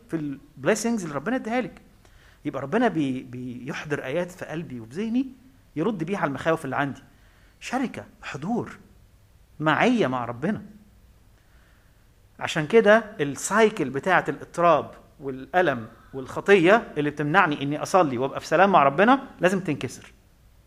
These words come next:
لازم تنكسر، لازم تعلم طلباتنا لدى الله باستمرار. وأنا تحت قوي هلاقي ربنا بياخدني في حضنه، بيقول لي: "مش عايز ت-، ما تعملش حاجة خالص.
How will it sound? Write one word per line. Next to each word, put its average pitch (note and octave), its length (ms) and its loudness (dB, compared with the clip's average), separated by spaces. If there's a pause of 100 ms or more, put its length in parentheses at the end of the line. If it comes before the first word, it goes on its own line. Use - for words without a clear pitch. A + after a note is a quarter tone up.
(560)
لازم D#3 220 -2
تنكسر، D3 360 -6
لازم F#3+ 180 2
تعلم A3 340 6
طلباتنا F3 460 2
لدى E3 80 4
الله C#3 200 2
باستمرار. C#3+ 580 2 (1080)
وأنا F3 680 4
تحت - 280 0
قوي A3+ 300 2
هلاقي F3 180 6
ربنا D#3+ 280 2
بياخدني D#3 400 -4
في - 80 -14
حضنه، A3+ 240 -2
بيقول F3 160 -6
لي: F3 60 -4
"مش E3+ 120 -4
عايز F3 160 -2
ت-، - 180 -12
ما D3 120 -14
تعملش E3 240 -12
حاجة A#2+ 180 -12
خالص. - 340 -20